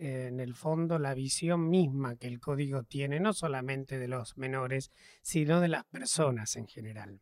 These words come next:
¿Mm? Tengamos presente que en el Código Civil anterior, la persona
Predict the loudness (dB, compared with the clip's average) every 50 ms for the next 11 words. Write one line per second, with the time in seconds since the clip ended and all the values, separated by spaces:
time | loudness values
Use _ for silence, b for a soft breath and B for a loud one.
0 | _ -12 -6 -6 -6 -6 b b b b b b b b b -6 -2 0 2 2
1 | 2 2 0 0 0 -2 0 2 2 2 2 2 2 0 -2 -2 0 -2 -2 -2
2 | -2 -2 -4 -4 -4 -4 -6 -6 -8 -10 -8 -2 0 0 2 2 0 0 0 2
3 | 2 4 6 6 6 6 6 4 4 2 0 0 0 0 0 -2 -2 -4 -8 _
4 | _ _ _ b b b b b b -2 0 0 4 4 4 6 6 6 6 6
5 | 8 8 6 6 4